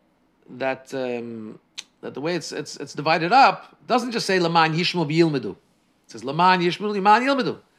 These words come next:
First it says, "Everybody's gonna be Yishmu." That includes men, women, and children. "L'man Yilmedu," the next thing, that's only including men. It's just the, the way the Erechaim puts this into the Pasuk. Interesting. However, it's a deich to say that this is the Chiddush of Eliezer ben Azariah here. Why?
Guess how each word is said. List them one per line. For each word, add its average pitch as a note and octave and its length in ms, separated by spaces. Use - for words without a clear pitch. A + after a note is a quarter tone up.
First F3 220
it E3+ 80
says, F3 340
"Everybody's A3 560
gonna F3 180
be D#3 420
Yishmu." D3+ 540
That B2+ 120
includes D3 280
men, F3+ 160
women, G3 160
and F3+ 80
children. G3 320
"L'man F#3 320
Yilmedu," A3 520
the F3+ 80
next D4 300
thing, G3 360
that's C#3 200
only D3+ 160
including E3+ 280
men. C4+ 240
It's - 100
just E3+ 160
the, C#3+ 100
the C#3 80
way C#3 120
the B2+ 80
Erechaim B2 380
puts - 160
this C3+ 180
into B2 180
the A2+ 80
Pasuk. - 360
Interesting. - 360
However, B3 320
it's G#3 120
a G3 60
deich A3 260
to F#3+ 100
say G3+ 140
that E3 140
this F3 160
is D#3 140
the C3 100
Chiddush D3 400
of C3+ 40
Eliezer C3+ 280
ben A#2+ 100
Azariah A#2 340
here. A2 160
Why? F#2+ 260